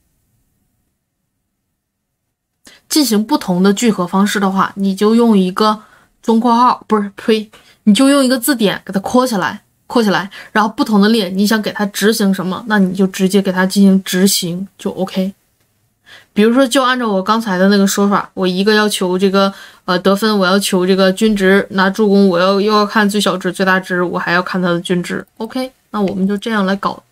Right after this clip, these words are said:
这样来搞。东西我还是把这个直接复制过来。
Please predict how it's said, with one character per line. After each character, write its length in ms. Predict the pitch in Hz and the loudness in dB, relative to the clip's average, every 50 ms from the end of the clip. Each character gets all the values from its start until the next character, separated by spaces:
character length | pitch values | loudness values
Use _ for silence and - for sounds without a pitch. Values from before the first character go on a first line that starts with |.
| _ _ _ _ _ _ _ _ _ _ _ _ | _ _ _ _ _ _ _ _ _ _ _ _
这 120 | - 240 | -2 0
样 120 | 226 214 196 | 2 2 2
来 80 | 185 180 | 2 0
搞。 200 | 190 - - - - - - - - - _ _ _ _ | -2 -4 -8 -10 -14 -20 -20 -20 -20 -20 _ _ _ _
东 220 | - 226 233 240 | 0 2 2 2
西 100 | 226 233 | 2 2
我 140 | 220 196 175 | 2 2 0
还 180 | - - 180 190 | 0 -2 -2 0
是 200 | 208 214 214 208 | 0 0 0 0
把 180 | - - - | -2 -6 -8
这 160 | 202 - 220 | -6 -6 -4
个 140 | 202 202 196 | -2 -2 -2
直 180 | 190 - 196 196 | -2 -2 0 2
接 220 | 202 202 208 208 202 | 2 2 2 2 -2
复 220 | - - - 208 | -4 -6 -4 -2
制 100 | 196 208 | -2 -2
过 100 | 196 180 | -2 -2
来。 140 | 180 - | -4 -8